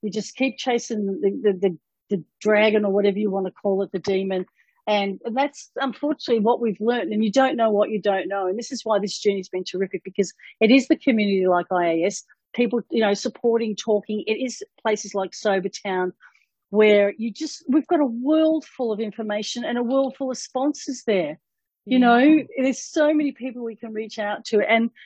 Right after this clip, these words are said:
Speaker 1: they are really intelligent people. We've got all sorts of in-, industries and professions. It's just fantastic, you know. So for that, I'm so grateful I found this particular app. I really am, because it's, it really did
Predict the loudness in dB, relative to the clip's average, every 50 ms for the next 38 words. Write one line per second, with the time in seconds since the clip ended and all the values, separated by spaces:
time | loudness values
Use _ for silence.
0 | -20 _ 2 4 4 6 6 4 2 0 -2 -2 -2 -2 0 0 -2 -2 -4 -6
1 | -8 -12 -10 -8 -8 -8 -8 -8 -12 -12 -10 _ -2 -2 -2 0 -2 -4 -2 -2
2 | -2 -2 -2 0 0 0 0 0 _ _ _ _ _ 6 6 6 6 4 0 -2
3 | -2 -4 -4 -4 -8 -12 -12 -12 -12 _ -4 -2 0 0 0 -2 0 0 0 0
4 | 0 0 2 2 2 4 4 0 0 0 -2 0 0 0 0 0 0 0 2 2
5 | 2 0 -2 -4 -4 -4 -4 -4 -4 -4 -4 -4 -2 -2 0 0 0 -2 -4 -4
6 | -2 -2 -2 -4 -8 -8 -8 -8 -6 -6 -4 0 2 2 2 2 2 0 -2 _
7 | -20 -20 -20 -20 -20 -20 _ -2 4 6 8 8 8 8 6 4 2 0 -6 -8
8 | -4 -2 2 2 4 4 6 4 4 2 -2 -4 -2 -4 -2 -2 -2 -4 -4 -4
9 | -6 -6 -4 -4 -4 -4 -6 -8 -8 -8 -10 -12 -16 _ -18 -16 -14 -14 -14 -12
10 | -8 -6 -4 -2 -2 -4 -4 -4 -4 -4 -2 -2 -2 -2 0 0 0 0 0 0
11 | 0 -2 -4 -8 -8 -12 -16 -10 -6 -4 -2 0 2 2 4 4 2 2 -2 -6
12 | -8